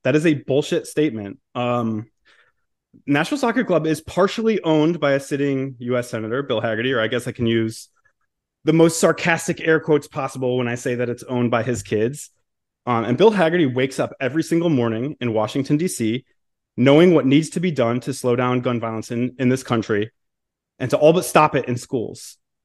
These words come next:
And he goes to bed each night knowing that he specifically chose, not, not it kind of happened that way, that his day didn't work out that way.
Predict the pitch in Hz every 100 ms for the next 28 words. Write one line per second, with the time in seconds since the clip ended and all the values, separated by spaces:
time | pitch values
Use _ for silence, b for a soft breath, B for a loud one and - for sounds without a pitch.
0 | _ 135 120 175 185 143 156 185 185 -
1 | - 160 147 160 151 139 139 123 131 131
2 | 120 117 143 127 127 120 - 127 - 147
3 | 180 208 202 - 123 135 139 143 170 180
4 | 143 143 180 180 _ _ _ _ - 151
5 | - 147 151 120 135 131 131 120 123 117
6 | 120 120 110 104 127 127 123 117 95 _
7 | 123 113 120 107 104 92 101 95